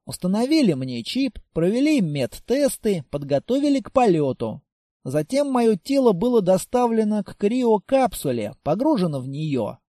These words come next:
А затем уже сама криокапсула вместе с другими такими же из других вербовочных центров была доставлена на склад,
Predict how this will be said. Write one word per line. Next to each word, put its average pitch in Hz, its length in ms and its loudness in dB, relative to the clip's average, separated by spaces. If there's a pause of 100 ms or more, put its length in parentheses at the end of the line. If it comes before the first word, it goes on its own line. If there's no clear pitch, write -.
(320)
А 151 80 -2
затем 320 380 -2
уже 302 160 2
сама 226 500 2
криокапсула 180 960 2
вместе 175 420 -2
с 160 60 -4
другими 185 480 -2
такими 185 480 -2
же 131 160 -2
из 202 300 -2
других 190 520 -2
вербовочных 143 800 -2
центров 120 600 -6 (180)
была 269 300 4
доставлена 143 720 0
на 165 180 -6
склад, 285 560 -2